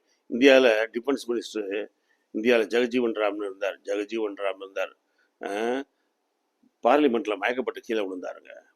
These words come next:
பெரிய வெயிட், யானை மாதிரி உருவம், நடக்க முடியாம வந்து ஓவர் வெயிட், மெயின்டைன் பண்ண முடியல. ஆ, ப்ரெஷர்னால மயக்கப்பட்டு கீழே விழுந்தாரு. அதனால தலைவன்னா,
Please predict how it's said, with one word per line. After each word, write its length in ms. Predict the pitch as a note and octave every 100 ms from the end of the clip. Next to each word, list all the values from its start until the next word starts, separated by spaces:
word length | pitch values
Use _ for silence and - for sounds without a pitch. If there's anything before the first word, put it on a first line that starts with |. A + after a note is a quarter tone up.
| -
பெரிய 480 | G2+ G#2+ G2+ G#2+ F#2+
வெயிட், 360 | F2 F2+ - _ _ - _ _
யானை 380 | F#2 F2+ F#2 F#2
மாதிரி 240 | D#2+ F#2
உருவம், 300 | F2+ E2 E2+ _ _ _ -
நடக்க 260 | G2+ G#2+
முடியாம 320 | A2 G#2 A2 A2+
வந்து 520 | G2 G2 F#2+ F2 D#2+ _
ஓவர் 440 | - C3+ D#3+ D#3+ G#2
வெயிட், 360 | G2 - - _ _ -
மெயின்டைன் 320 | C#3 C3+ A2+
பண்ண 160 | F#2+ F2+
முடியல. 240 | D2+ - _ _ _ _ _ _ _ -
ஆ, 440 | A2 A#2 G2+ F2+ - _ _ _ _ _ _ - - - -
ப்ரெஷர்னால 680 | C3+ F3 D3+ C3+ B2 A2 A2+
மயக்கப்பட்டு 440 | C#3 D#3+ C3+ B2+
கீழே 220 | C#3+ D#3
விழுந்தாரு. 380 | A#2 G#2+ F#2+ - _
அதனால 300 | - C#3+ D3+ -
தலைவன்னா, 800 | C#3 A3 G#3 D#3 D3+ B2+ C3+ D3